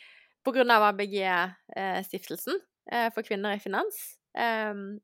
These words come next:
er veldig relevant for studenter, så da tenkte jeg at det er veldig gøy å prate med deg som har tatt en jobb i, eh, finans, og ikke minst, eh, så gøy at du også er investor i Stack.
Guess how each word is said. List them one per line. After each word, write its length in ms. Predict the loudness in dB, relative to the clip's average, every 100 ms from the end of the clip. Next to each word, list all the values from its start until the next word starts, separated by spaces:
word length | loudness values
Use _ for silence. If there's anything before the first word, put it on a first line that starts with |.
| 2
er 100 | 4
veldig 240 | 4 4
relevant 380 | 0 0 -4 -6
for 80 | -12
studenter, 600 | -6 -6 -6 -4 -2 -2 -4
så 180 | _ -10
da 40 |
tenkte 260 | -6 -6 -8
jeg 60 | -8
at 40 |
det 80 | -6
er 60 |
veldig 140 | -4 -4
gøy 100 | -6
å 60 | -6
prate 240 | -8 -8
med 120 | -8 -8
deg 180 | -8
som 240 | -10 -14 -14 _ _ _ _ _ _ _ _ _ _ _ _ _ -6
har 80 | -4
tatt 260 | -4 0
en 120 | 0
jobb 320 | 2 2 0 -4
i, 200 | -2 -2
eh, 280 | -2 -4
finans, 720 | -6 -4 -2 -2 -6 -10 -8 0
og 340 | 4 6 4
ikke 200 | 2 -2
minst, 560 | -4 -2 -4 -8 -10 -4
eh, 320 | 0 2 0
så 360 | -2 0 2 2
gøy 220 | 2 0
at 80 | 0
du 80 | -4
også 200 | -8 -6
er 100 | -8
investor 360 | -6 -10 -10 -8
i 40 |
Stack. 280 | 0 -2 -2